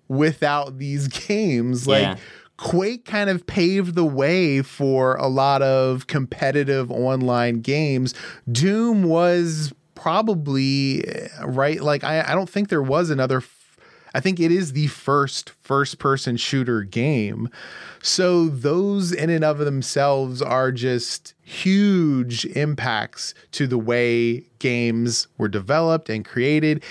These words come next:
Speaker 1: And I'm a big first-person shooter guy. Like, I love Halo.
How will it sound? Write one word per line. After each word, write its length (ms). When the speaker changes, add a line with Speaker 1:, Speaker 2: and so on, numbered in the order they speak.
Speaker 1:
And 460
I'm 220
a 60
big 260
first-person 540
shooter 420
guy. 340
Like, 340
I 80
love 300
Halo. 720